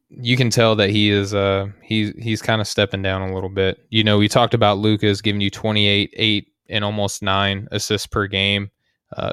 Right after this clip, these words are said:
you know, four point four turnovers per game, so not so hot there. Um, thirty-five percent from deep on eight attempts, almost sixty percent true shooting, seven point five win shares, twenty-five point six P E R, twenty-eight,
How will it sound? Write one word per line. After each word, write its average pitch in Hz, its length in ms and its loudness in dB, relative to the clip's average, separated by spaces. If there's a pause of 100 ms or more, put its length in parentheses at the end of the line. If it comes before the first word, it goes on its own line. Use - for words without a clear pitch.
you 104 140 -6
know, 101 40 -2
four 117 360 2
point 110 260 2
four 107 200 2
turnovers 107 500 -2
per 110 140 -6
game, 104 200 -4
so - 140 -10
not 101 200 -6
so 107 140 -6
hot 104 260 -2
there. 101 340 -2 (420)
Um, 107 180 -6
thirty-five 127 540 2
percent 117 400 -4
from 110 180 -8
deep 110 320 -2 (400)
on 107 160 -2
eight 104 220 0
attempts, 110 640 -2 (800)
almost 117 340 2
sixty 120 280 0
percent 113 360 -2
true 117 200 -2
shooting, 110 420 -2
seven 117 380 0
point 110 240 -2
five 107 260 2
win 104 240 -4
shares, 104 560 0
twenty-five 113 640 -2
point 104 240 -6
six 107 320 -6
P 101 400 -6
E 98 40 -6
R, 101 380 -4 (520)
twenty-eight, 113 580 0